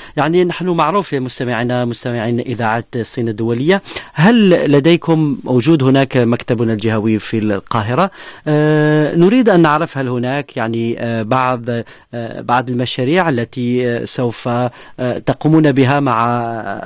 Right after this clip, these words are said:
مكتبنا، آه، الجهوي في القاهرة، مكتب إذاعة الصين الدولية، وكيف ترون هذا التشارك أو هذا التبادل من أجل دعم، آه، الثقافة والحضارة الصينية للذهاب أكثر وأكثر في الخارج، خاصة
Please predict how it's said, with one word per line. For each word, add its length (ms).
مكتبنا، 880
آه، 240
الجهوي 440
في 100
القاهرة، 420
مكتب 320
إذاعة 320
الصين 240
الدولية، 520
وكيف 360
ترون 500
هذا 460
التشارك 680
أو 140
هذا 220
التبادل 520
من 280
أجل 440
دعم، 440
آه، 680
الثقافة 540
والحضارة 440
الصينية 460
للذهاب 540
أكثر 340
وأكثر 380
في 100
الخارج، 380
خاصة 480